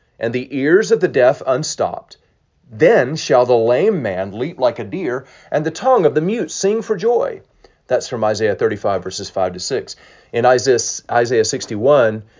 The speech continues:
uh, the Lord said, "And the Spirit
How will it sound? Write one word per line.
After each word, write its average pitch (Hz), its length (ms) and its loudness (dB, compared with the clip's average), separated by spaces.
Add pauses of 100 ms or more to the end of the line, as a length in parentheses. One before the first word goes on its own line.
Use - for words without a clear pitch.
(460)
uh, 92 260 -8
the 107 120 -8
Lord 110 240 -2
said, 101 400 -4
"And 151 600 2 (360)
the 131 100 -4
Spirit 220 720 2